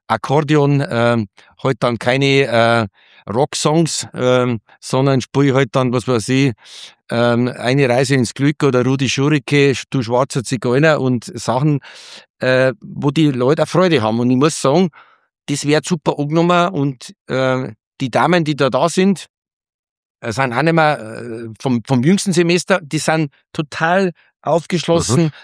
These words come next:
Speaker 1: die machen super mit und, ähm, ich stehe einfach fest, für mich als Wartenberger, äh, mir gibt es brutal viel, äh, ein Stück weit da ein bisschen wieder was zurückzugeben mit dem, was ich vielleicht
Speaker 2: Mhm.
Speaker 1: beitragen kann.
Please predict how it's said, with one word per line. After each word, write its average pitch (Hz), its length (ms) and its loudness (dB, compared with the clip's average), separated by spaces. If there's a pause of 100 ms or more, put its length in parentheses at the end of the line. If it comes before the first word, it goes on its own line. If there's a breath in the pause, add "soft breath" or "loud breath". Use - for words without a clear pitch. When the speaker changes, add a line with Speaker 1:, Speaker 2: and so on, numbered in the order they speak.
(120)
Speaker 1:
die 147 80 0
machen 143 280 2
super 170 320 0
mit 139 380 -2 (400 loud breath)
und, 143 440 0
ähm, 139 360 0 (180)
ich 170 140 0
stehe 160 280 2
einfach 147 260 0
fest, - 460 -4 (100)
für 139 120 -4
mich 165 380 4 (560 loud breath)
als 120 180 -4
Wartenberger, 156 840 0
äh, - 40 -18 (360)
mir 165 280 0
gibt - 260 -4
es 123 100 -8
brutal 139 420 -2
viel, 160 440 2 (520 loud breath)
äh, - 80 -4 (280)
ein 131 160 -4
Stück - 260 -4
weit 156 240 4
da 156 140 4
ein 165 60 0
bisschen 165 260 2
wieder 165 220 4
was 139 360 -2 (580)
zurückzugeben 170 840 0
mit 139 240 -4
dem, 156 380 0 (120)
was 131 200 -4
ich 151 100 -2
vielleicht 139 560 0 (240)
Speaker 2:
Mhm. 110 40 -4
Speaker 1:
beitragen 139 460 0
kann. 165 340 2